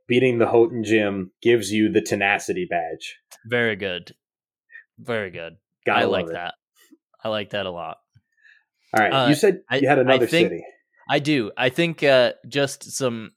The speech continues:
Speaker 2: quick thoughts here on
Speaker 1: Yeah, yeah.
Speaker 2: Fitzgerald.
Speaker 1: Yep.
Speaker 2: Uh, I think maybe if he gets a, a sixth Pokemon or has
Speaker 1: Ooh,
Speaker 2: a
Speaker 1: a New Game Plus version?
Speaker 2: Yeah, I don't even know that it fits it. I mean, Fitzgerald is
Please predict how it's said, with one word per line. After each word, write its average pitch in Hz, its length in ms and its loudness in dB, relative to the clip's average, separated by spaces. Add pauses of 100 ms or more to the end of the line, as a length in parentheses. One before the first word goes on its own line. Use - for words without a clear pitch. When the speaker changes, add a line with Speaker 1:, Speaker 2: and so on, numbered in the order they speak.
(120)
Speaker 2:
quick 135 280 0
thoughts 117 400 0
here 107 260 -2 (100)
on 110 260 -2
Speaker 1:
Yeah, 110 120 2
yeah. 120 120 2
Speaker 2:
Fitzgerald. 98 640 -4 (500)
Speaker 1:
Yep. 113 120 4
Speaker 2:
Uh, 104 140 -2 (400)
I 131 140 2
think 175 340 -2 (600)
maybe 143 480 -2
if 147 120 2
he 143 120 -2
gets 135 360 0
a, 127 420 4 (600)
a 123 100 -2
sixth - 420 -2
Pokemon 139 720 2
or 110 440 0
has - 420 4
Speaker 1:
Ooh, 113 60 2
Speaker 2:
a 107 280 0
Speaker 1:
a 123 40 -4
New 135 140 6
Game 127 240 2
Plus 120 240 2
version? 131 400 0 (680)
Speaker 2:
Yeah, 175 300 4
I 156 80 4
don't 214 160 2
even 180 220 -2
know 131 160 2
that 123 140 0
it - 100 -8
fits 120 320 -4
it. - 100 -4
I 117 100 0
mean, 131 340 -2 (200)
Fitzgerald 131 580 2
is 110 320 -4